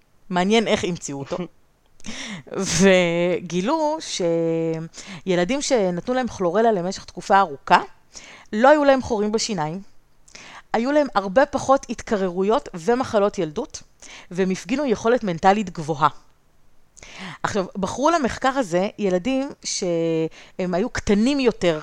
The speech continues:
Speaker 1: יחסית לבני גילם, אבל מהר מאוד הם פיצו על הפערים האלה בגדילה, ואפילו גבהו יותר מאשר קבוצת הביקורת שלא קיבלה את הכלורלה.
Speaker 2: או, מעניין.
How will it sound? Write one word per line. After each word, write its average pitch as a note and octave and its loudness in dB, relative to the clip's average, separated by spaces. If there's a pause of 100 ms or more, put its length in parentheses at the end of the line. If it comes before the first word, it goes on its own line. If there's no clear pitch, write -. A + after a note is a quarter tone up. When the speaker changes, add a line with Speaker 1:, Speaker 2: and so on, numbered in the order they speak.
Speaker 1:
יחסית F3+ -4
לבני F3+ -2
גילם, D#3 0 (680)
אבל F#3 2
מהר G3+ 4
מאוד B3 2
הם C4+ -2
פיצו D4+ -4
על G3+ 4
הפערים F#3+ 2
האלה G3 2
בגדילה, D#3+ 0 (360)
ואפילו F#3+ 0
גבהו F#3+ 0
יותר E4 2 (100)
מאשר G3+ -4
קבוצת F#3 -2
הביקורת D4+ 0
שלא G#3 4
קיבלה D#3+ 6
את D3 -2
הכלורלה. C#3 -4 (400)
Speaker 2:
או, G3 -4
מעניין. A2+ -8